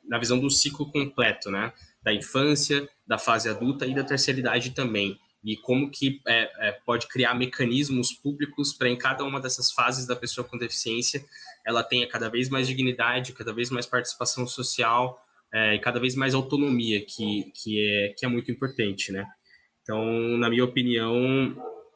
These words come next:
melhorou, mas ainda falta bastante diálogo, falta bastante conexão,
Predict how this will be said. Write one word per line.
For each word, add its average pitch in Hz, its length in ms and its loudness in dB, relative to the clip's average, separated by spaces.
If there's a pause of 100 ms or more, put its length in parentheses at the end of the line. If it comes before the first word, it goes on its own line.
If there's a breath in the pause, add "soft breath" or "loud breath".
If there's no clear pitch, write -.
(580)
melhorou, 120 540 4
mas 120 220 -2
ainda 117 200 -2
falta 113 280 -4
bastante 120 440 -2
diálogo, 123 580 2
falta 113 260 -6
bastante 110 420 -4
conexão, 135 880 0